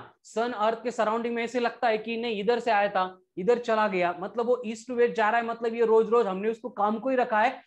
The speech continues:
और ये अर्थ के सराउंडिंग में चक्कर ही मारता है। वो हमें बोलते थे, हम उसको एक्सेप्ट करते थे, सारी जिंदगी अच्छे से चल रही थी। लेकिन सबसे पहले जो है प्लूटो and एरिस्टोटल ने, प्लूटो and एरिस्टोटल ने <laughs> उज्ज्वला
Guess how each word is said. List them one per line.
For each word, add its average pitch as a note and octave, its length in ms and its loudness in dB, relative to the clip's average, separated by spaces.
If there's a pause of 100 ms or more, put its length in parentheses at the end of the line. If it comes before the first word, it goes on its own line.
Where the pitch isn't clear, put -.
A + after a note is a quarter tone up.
(120)
और G#3+ 140 0
ये B3 60 0
अर्थ G3+ 340 -2
के A#3 60 -6
सराउंडिंग G#3+ 420 -4
में A#3+ 60 -4
चक्कर C4 360 -2
ही C#4 60 0
मारता G3 380 0
है। F#3 180 -2 (200)
वो A3 100 4
हमें G#3+ 300 2
बोलते F#3 320 0
थे, C4+ 180 -2
हम B3 200 -2
उसको G#3+ 200 -4
एक्सेप्ट G3 360 -2
करते G#3 280 -2
थे, C4+ 160 -4
सारी B3 440 2
जिंदगी G3+ 400 -2
अच्छे F#3+ 260 -2
से - 140 -6
चल D#3 180 -2
रही B2+ 180 -6
थी। - 140 -20 (1400)
लेकिन C4+ 200 2
सबसे B3 440 -2
पहले A3+ 320 4
जो E3+ 160 2
है F#3+ 140 4
प्लूटो C4+ 600 0 (140)
and C#4+ 160 0 (140)
एरिस्टोटल G#3+ 640 0
ने, D#3+ 240 -2
प्लूटो B3 640 2
and B3 160 0 (120)
एरिस्टोटल G3 580 0
ने E3 300 -4 (1200)
<laughs> F3 200 -8
उज्ज्वला E3+ 580 2